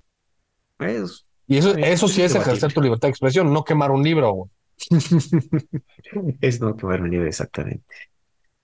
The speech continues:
Speaker 1: Vamos a ver qué pasa, pero sí, ya, ya. Por lo menos están jalándole las orejas al señor Bolsonaro por querer armarla de pedo, no como otros países donde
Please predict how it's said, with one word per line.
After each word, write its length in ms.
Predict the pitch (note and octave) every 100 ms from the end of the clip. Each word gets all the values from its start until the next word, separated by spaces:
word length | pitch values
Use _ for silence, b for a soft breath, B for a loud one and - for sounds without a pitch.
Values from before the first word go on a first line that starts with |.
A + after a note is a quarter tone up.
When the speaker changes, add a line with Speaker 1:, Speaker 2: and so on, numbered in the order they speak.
| -
Speaker 1:
Vamos 180 | B3+
a 40 | G3+
ver 100 | E3
qué 80 | C#3
pasa, 280 | D3 C#3+ D#3+
pero 180 | B2 A2+
sí, 180 | C3+
ya, 240 | B2+ B2 A#2+
ya. 300 | A#2 A2+ A#2 - b _ _
Por 140 | C3+
lo 80 | D3+
menos 180 | G#3 F#3+
están 560 | - F3+ F3 D3 C3+ G#2+
jalándole 400 | C3+ C#3+ D3+ B2+
las 160 | A2+
orejas 300 | A#2 A#2+ A#2
al 160 | G#2+ G2+
señor 280 | - A2 G#2
Bolsonaro 540 | G#2 G2 G2 F#2+ F#2+
por 160 | - E2
querer 260 | - F#2 E2
armarla 380 | E2 F2 F2
de 100 | E2
pedo, 320 | C#2+ D2 C#2+ D#2+
no 140 | E2+
como 240 | - G2+
otros 260 | F#2 - G2+
países 580 | - F2+ G#2+ - - F#2+
donde 380 | F2+ E2+ F2+